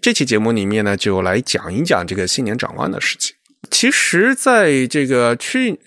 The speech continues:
就是二零二三年十二月二十九号，也就是这个新历春，这个年末的时候，蒙娜，呃，邀请，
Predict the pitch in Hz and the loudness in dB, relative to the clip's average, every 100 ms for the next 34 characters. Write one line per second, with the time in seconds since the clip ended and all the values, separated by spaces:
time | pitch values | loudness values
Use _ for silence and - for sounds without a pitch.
0 | 151 160 156 143 214 147 135 190 - 170 | -4 0 0 4 4 4 2 0 0 0
1 | 131 135 - 180 214 202 220 - - - | 0 0 0 2 2 0 0 -2 -4 0
2 | 175 95 87 - 107 107 98 113 - 233 | -2 -2 -6 -8 -6 -4 -6 -6 -4 -4
3 | 330 359 98 87 90 95 101 98 - 123 | -2 -2 -4 -6 -12 -18 -16 -10 -8 -8
4 | - 117 110 95 95 92 95 95 107 147 | -8 -8 -6 -4 -4 -4 -6 -6 -4 -2
5 | 87 - - 120 95 - - - - - | -4 -8 -8 -6 -6 -6 -16 -18 -12 -6
6 | 113 175 202 127 92 - 113 110 113 151 | -2 0 0 0 -2 -4 -4 -2 0 0
7 | 180 - 117 110 101 101 101 | 0 -4 -6 -4 -6 -8 -8